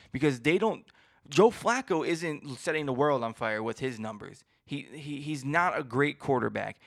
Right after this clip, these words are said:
He's an average guy that you never know what you're gonna get from him every week. So it's not like the Ravens are very, like, really invested into Joe Flacco. I mean, they were when, after they won a Super Bowl,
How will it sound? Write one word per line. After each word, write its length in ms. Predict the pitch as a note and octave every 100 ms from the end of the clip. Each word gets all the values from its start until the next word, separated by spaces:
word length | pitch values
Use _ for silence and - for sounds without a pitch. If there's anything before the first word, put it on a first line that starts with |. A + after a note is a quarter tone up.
| -
He's 160 | C3+
an 80 | A#2
average 440 | G#2 C3+ D#3+ F3 -
guy 360 | B2 A2+ A#2 - - _ -
that 240 | C3 B2
you 120 | B2 C3+
never 240 | E3+ G3
know 100 | F#3
what 60 | F3
you're 80 | D#3
gonna 120 | C#3+
get 160 | C3+ B2+
from 160 | A#2+
him 80 | A2+
every 200 | A#2 A#2+
week. 340 | A2+ G#2 - - _ _ _ _ -
So 200 | D#3 D3
it's 120 | D#3+ C#3+
not 180 | G3
like 140 | F#3+ F3
the 120 | D3+
Ravens 380 | C3 D3+ D3 C3
are 100 | A#2+
very, 340 | A2+ C3+ C#3
like, 160 | - A#2+ G#2+
really 340 | A#2+ C#3+ C3+
invested 480 | A#2+ B2+ B2+ C3+ A#2+
into 240 | A#2+ B2
Joe 220 | A2 A#2+
Flacco. 400 | A2 A2 G#2+ - -
I 100 | A#2
mean, 140 | C3+ D3
they 100 | A#2+
were 300 | B2 E3+ D#3+
when, 180 | C#3 B2
after 240 | C3 B2+
they 80 | B2+
won 100 | B2+
a 60 | A#2
Super 180 | F#3+ -
Bowl, 320 | B2 A#2